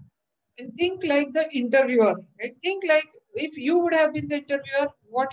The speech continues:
you would have been asked. If you are the employer,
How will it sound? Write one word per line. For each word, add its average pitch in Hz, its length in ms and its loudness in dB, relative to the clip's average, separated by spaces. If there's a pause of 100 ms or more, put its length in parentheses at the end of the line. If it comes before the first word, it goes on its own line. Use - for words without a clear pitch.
you 247 100 -20
would 226 140 -6
have 208 160 -6
been 196 160 -12
asked. 180 340 -14 (360)
If 214 180 -8
you 320 140 2
are 330 160 4
the 320 100 4
employer, 277 640 2